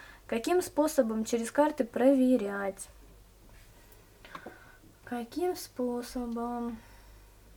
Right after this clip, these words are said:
Скажите, пожалуйста, каковы,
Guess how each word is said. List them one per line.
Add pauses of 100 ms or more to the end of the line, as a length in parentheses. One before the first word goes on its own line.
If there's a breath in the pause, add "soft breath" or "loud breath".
(2750 loud breath)
Скажите,
пожалуйста,
каковы,